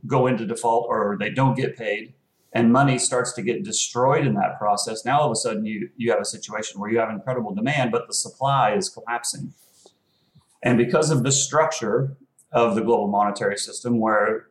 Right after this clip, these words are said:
the, the U S is the only, the, either the Treasury or the Fed is the only entity that can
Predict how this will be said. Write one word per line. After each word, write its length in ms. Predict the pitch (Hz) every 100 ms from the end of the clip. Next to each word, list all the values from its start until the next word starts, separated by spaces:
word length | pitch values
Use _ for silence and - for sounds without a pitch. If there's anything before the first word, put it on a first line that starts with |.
| 107
the, 480 | 98 104 107 101 95
the 100 | 104
U 220 | 127 131
S 300 | 127 - -
is 140 | 117
the 160 | 110 104
only, 320 | 113 120 123 98
the, 120 | 101
either 280 | 107 123 113
the 80 | 104
Treasury 420 | - 135 127 123
or 80 | 117
the 120 | 110 -
Fed 220 | 120 104
is 100 | -
the 140 | 104 -
only 400 | 113 135 139 135
entity 580 | 147 - 113 - 117 - _ _ _ -
that 260 | 117 117
can 380 | 120 101 101 -